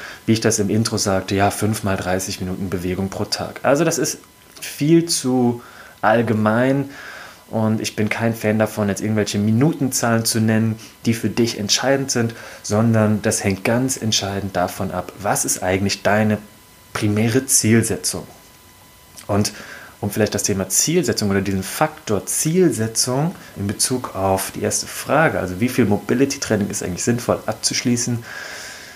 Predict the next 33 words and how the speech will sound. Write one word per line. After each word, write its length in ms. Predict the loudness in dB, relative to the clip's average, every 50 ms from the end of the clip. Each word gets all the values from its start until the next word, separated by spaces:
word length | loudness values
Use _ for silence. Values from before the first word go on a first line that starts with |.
| -20 -20 0 2
Wie 80 | 4 4
sieht 160 | 4 4 4
das 120 | 2 0 2
aus, 300 | 2 2 2 2 2 2
wenn 100 | 0 0
du 80 | 0
zum 140 | -2 -2 -2
Beispiel 220 | -2 -4 -2 -2
in 100 | -2 0
einem 140 | 0 0 -2
Fitnessstudio 800 | 0 -2 -2 0 0 0 0 0 -2 -2 -2 -2 0 2 0 0
bist 360 | 2 2 2 2 2 -2 -4
oder, 440 | -4 -2 0 2 2 2 2 0 -2 -6 -14 -20 -20 -20 -10 -4
und 140 | -2 2 2
du 60 | 2
siehst 500 | 2 4 4 4 6 4 4 0 -2 -4
und 180 | -4 -4 -4 -4
beobachtest 640 | -2 0 2 2 2 0 0 -2 -4 -6 -4 -4
andere 340 | -2 0 0 0 0 0 -2
Trainierende 720 | -2 -2 0 0 2 2 2 2 2 0 2 2 2 2
oder 240 | 2 2 2 2 0
du 340 | 2 2 0 0 0 -2 -4 -6 -12 -14 -14 -14 -14 -2
gehst 240 | 2 2 2 2 2
durch 140 | -2 0 0
den 200 | 0 0 0 -2
Park 400 | -2 -2 0 2 2 2 2 0
und 200 | 0 0 0 0
du 80 | 0 0
siehst 340 | 2 2 0 0 0 0
dort 200 | 2 2 2 2
die 40 | 0
verschiedenen 560 | -4 -2 -2 -2 -2 -2 -2 0 2 2 2
Jogger. 400 | 4 4 4 4 4 2 2 0